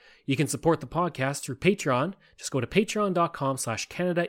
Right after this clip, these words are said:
E H X. You can also email me at craig at canada x dot com,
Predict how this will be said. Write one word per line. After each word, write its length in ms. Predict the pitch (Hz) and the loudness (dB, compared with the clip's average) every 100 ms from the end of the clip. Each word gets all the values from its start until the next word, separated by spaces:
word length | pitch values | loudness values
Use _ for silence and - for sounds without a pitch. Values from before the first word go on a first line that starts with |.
| - | -2
E 180 | 214 123 | 0 0
H 220 | 113 - | 0 -2
X. 420 | 98 - - - _ _ _ _ _ _ | -4 -4 -8 -8 _ _ _ _ _ _
You 100 | 127 | -2
can 120 | 123 | 2
also 240 | 127 120 131 | 2 2 2
email 360 | 185 165 139 | 2 4 2
me 160 | 151 160 | 2 0
at 100 | 120 | -2
craig 320 | - 180 190 | 2 2 4
at 300 | 143 180 - | 2 0 -4
canada 440 | - 123 120 127 - | -4 0 0 0 -2
x 220 | 131 - | -2 -2
dot 220 | 139 123 | -4 -4
com, 340 | - 175 214 | 0 0 0